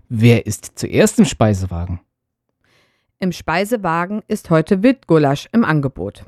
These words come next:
Speaker 1: Warum ist denn Rudolf das Rentier zuerst im Speisewagen?
Speaker 2: Auf dem Rückweg der Weihnachtstour hatte der Weihnachtsmann einen schlimmen Unfall. Rudolf ist etwas zu tief geflogen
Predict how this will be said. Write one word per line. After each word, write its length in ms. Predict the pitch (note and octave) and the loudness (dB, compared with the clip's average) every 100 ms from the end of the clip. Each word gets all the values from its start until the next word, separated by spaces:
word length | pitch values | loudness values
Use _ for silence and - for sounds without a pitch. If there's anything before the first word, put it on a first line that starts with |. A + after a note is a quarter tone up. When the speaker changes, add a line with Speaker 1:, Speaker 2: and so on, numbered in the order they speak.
| _ _ _ _ _ _ _ _ _ _ _ _ _ _ - | _ _ _ _ _ _ _ _ _ _ _ _ _ _ 0
Speaker 1:
Warum 260 | F#3 G3+ | 2 4
ist 160 | F#3 - | 2 2
denn 200 | F3 E3 | 4 4
Rudolf 420 | C3 D#3 D#3 C#3+ | 4 4 4 4
das 260 | D3 - C#3 | 2 2 4
Rentier 300 | C3+ C3+ A#2+ | 4 4 2
zuerst 400 | A2+ G#2 F2+ F#2 | 0 0 -2 -6
im 60 | |
Speisewagen? 580 | - F#2+ F#2+ - - - _ _ _ _ _ _ _ _ _ _ - - - | -10 -12 -14 -16 -20 -20 _ _ _ _ _ _ _ _ _ _ -20 -20 -2
Speaker 2:
Auf 180 | G3+ - | 0 2
dem 180 | G#3 G3 | 2 4
Rückweg 540 | D4 - C4 C#4 - | 2 0 0 0 0
der 160 | F#3 F3 | -2 2
Weihnachtstour 800 | D#3 G3 A3 - - A#3+ B3+ C4+ _ | 0 0 -4 -8 -4 2 2 0 _
hatte 260 | G#3 G3+ F#3+ | -2 0 2
der 160 | E3 | 2
Weihnachtsmann 600 | D#3 D#3+ G3+ - A3 G#3+ | 2 0 -2 -2 -2 0
einen 200 | F3+ D#3+ | 0 -2
schlimmen 300 | D#3+ - F#3+ | -2 0 0
Unfall. 540 | G#3+ A#3+ G#3+ - C3+ C3 _ _ - | 2 0 0 0 0 -2 _ _ -2
Rudolf 420 | F#3 F#3 G3+ A#3 | 2 4 4 2
ist 180 | - F#3+ | -4 -6
etwas 400 | - F3+ F#3 - | -4 0 0 -2
zu 120 | - | -6
tief 320 | F3 C#4 D#4 - | 0 2 2 -2
geflogen 540 | - - F3 F3 | -8 2 4 4